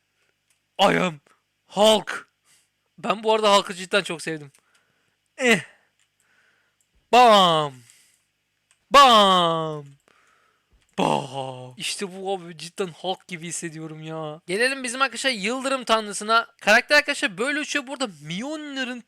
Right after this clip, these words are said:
tekstürü çok iyi. Çok kaliteli duruyor bu arada. Hop aşağı bir düşelim. Hemen özelliklerimize bakalım. Hazır mıyız? Yıldırım atmamız var gördüğünüz gibi. Mjolnir atıp geri çekebiliyoruz. Hop. Bir de şu neymiş? Bakalım bu normal vuruşmuş aga.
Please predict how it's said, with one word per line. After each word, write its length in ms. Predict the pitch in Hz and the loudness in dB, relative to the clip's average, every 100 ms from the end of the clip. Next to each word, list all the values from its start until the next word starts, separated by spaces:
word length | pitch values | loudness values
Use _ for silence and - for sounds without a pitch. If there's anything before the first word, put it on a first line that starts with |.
| _ | _
tekstürü 560 | 208 254 - - 226 - | -8 -8 -10 -14 -18 -18
çok 520 | - - 247 247 - 262 | -14 -10 -10 -12 -14 -12
iyi. 460 | 262 262 254 240 | -10 -6 -8 -10
Çok 420 | - - 285 _ | -14 -16 -16 _
kaliteli 580 | - 214 262 - 196 170 | -6 -6 -6 -10 -12 -12
duruyor 340 | 160 170 165 160 | -12 -10 -12 -10
bu 140 | 175 | -8
arada. 240 | 180 233 240 _ - | -8 -8 -14 _ -12
Hop 120 | 269 | -8
aşağı 440 | 190 165 - 160 160 | -4 -4 -4 -6 -8
bir 80 | |
düşelim. 320 | 180 - 240 226 | -12 -10 -8 -8
Hemen 220 | 220 196 | -6 -6
özelliklerimize 500 | 170 170 165 151 151 | -6 -8 -8 -12 -12
bakalım. 260 | 151 175 | -10 -8
Hazır 200 | 196 208 | -8 -8
mıyız? 300 | 214 226 233 _ _ _ | -8 -8 -10 _ _ _
Yıldırım 460 | 160 208 247 302 294 | -10 -10 -8 -6 -2
atmamız 440 | 285 285 277 262 | -2 -4 -12 -4
var 120 | 262 | -4
gördüğünüz 460 | 240 240 233 240 220 | -2 -8 -8 -12 -16
gibi. 280 | 214 247 269 _ _ _ - | -8 -8 -8 _ _ _ -14
Mjolnir 460 | 160 247 339 330 | -8 -8 -8 -2
atıp 300 | 285 - 202 | -2 -2 -8
geri 140 | 180 190 | -6 -6
çekebiliyoruz. 680 | 185 170 170 170 190 233 - | -8 -12 -12 -12 -14 -14 -8
Hop. 140 | 262 _ _ 202 | -8 _ _ -14
Bir 60 | |
de 80 | 208 | -12
şu 180 | - 226 | -12 -10
neymiş? 420 | 208 196 233 - | -10 -10 -18 -16
Bakalım 320 | 165 175 175 | -10 -10 -10
bu 60 | 175 | -12
normal 280 | 170 175 156 | -10 -10 -10
vuruşmuş 420 | 156 - 151 143 | -16 -20 -20 -20
aga. 220 | 139 | -16